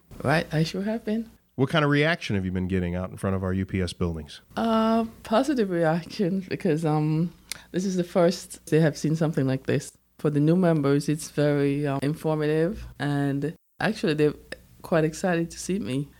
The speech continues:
Speaker 2: That's
Speaker 1: Because
Speaker 2: good.
Speaker 1: they don't, they don't see, they don't get to meet the stewards, so with me coming in, they're now getting to meet all their stewards.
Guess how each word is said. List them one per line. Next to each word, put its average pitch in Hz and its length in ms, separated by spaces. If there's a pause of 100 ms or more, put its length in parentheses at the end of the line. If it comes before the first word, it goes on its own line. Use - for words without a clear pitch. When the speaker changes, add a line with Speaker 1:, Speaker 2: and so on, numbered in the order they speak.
(100)
Speaker 2:
That's 107 200
Speaker 1:
Because 127 260
Speaker 2:
good. 101 60
Speaker 1:
they 147 140
don't, 143 380
they 143 80
don't 143 200
see, 156 800
they 147 100
don't 147 180
get 151 280
to - 80
meet 151 220
the 135 80
stewards, 139 480
so 135 420 (220)
with 127 120
me 139 200
coming 151 340
in, 170 220 (440)
they're 131 160
now 139 300
getting 139 360
to 139 100
meet 135 180
all 127 180
their 123 140
stewards. 131 580